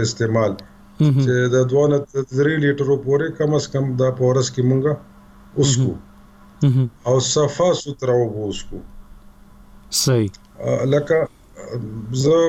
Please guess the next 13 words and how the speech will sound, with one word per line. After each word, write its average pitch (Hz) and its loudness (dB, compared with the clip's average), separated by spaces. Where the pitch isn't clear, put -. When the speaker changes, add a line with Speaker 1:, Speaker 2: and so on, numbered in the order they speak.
Speaker 1:
پرون 151 2
نومه، 160 2
آه، 131 -2
د - -2
ډیر 127 4
اسماعیل 127 2
خان 139 0
هلته 131 -2
زموږ 131 2
دغه، 139 0
نو 127 0
یو 135 2
بالکل 156 0